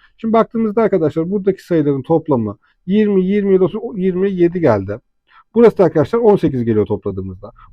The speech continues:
Buradan bir tane top alacağım, çıkartacağım. Onu buraya eklediğimde aritmetik ortalama değişmeyecek. Yani burada bir, iki, üç, dört, beş top vardı. Burada dört top kalacak, burada beş top kalacak arkadaşlar.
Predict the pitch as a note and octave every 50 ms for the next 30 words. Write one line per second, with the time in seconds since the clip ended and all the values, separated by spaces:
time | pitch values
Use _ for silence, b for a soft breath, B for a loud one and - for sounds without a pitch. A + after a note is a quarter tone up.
0 | b - F3+ A#3 B3+ B3 B3+ A#3+ A#3 A3 A3+ A#3+ - - A3+ A3+ A3 - - F3
1 | E3 - A3 A3+ G#3+ F#3+ G#3+ G#3+ G#3+ G#3 F#3+ _ _ _ _ _ _ _ _ _
2 | _ _ - - - F3+ E3 E3 D#3+ D3+ D#3+ E3 F3+ - G#3+ G#3+ A#3 G#3+ G3+ G#3+
3 | G#3+ G#3+ G#3 F#3+ D#3+ - - C#3+ B2 A2+ G#2+ G#2 - - G3+ F#3+ F#3+ - - G#3
4 | F#3+ - - F#3+ E3 D#3+ - A3 A#3+ A3 F3+ F3+ F3 E3+ - D3 B2 G#2 F#2+ -
5 | F#2+ - b b b b b b b D#3 F3 G3 G#3+ G#3 G#3 F#3+ G3+ F#3+ G#3+ G#3
6 | F#3+ - - G#3+ G#3 - - - G3+ F#3+ - G#3+ - - - F#3 E3 D#3 C#3+ C3
7 | A#2+ C3 C#3+ E3+ D#3+ C#3+ B2 C#3+ D#3+ D#3+ - - G#3 - - G#3+ G3+ F#3+ F3+ G#3
8 | G3+ - - G3+ F#3+ E3+ F3 A3 G3+ - - E3+ E3+ - - D#3+ C3 - - A#2
9 | G#2 G#2 G#2 - G#2+ G2 - G#2 F#2+ F#2+ F#2 - - -